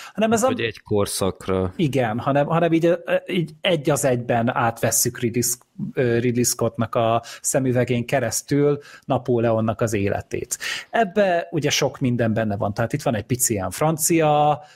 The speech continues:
Speaker 1: forradalom, akkor ugye van itt a fiatal hadvezérről egy történet, akkor utána ugye a király, a császár, a száműzött császár, a visszatérő,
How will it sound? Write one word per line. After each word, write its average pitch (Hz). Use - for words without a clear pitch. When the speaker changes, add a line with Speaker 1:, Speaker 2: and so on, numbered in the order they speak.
Speaker 1:
forradalom, 139
akkor 127
ugye 120
van 120
itt 117
a 127
fiatal 139
hadvezérről 127
egy 123
történet, 120
akkor -
utána 107
ugye -
a 104
király, 135
a -
császár, 120
a -
száműzött 127
császár, 120
a 95
visszatérő, 117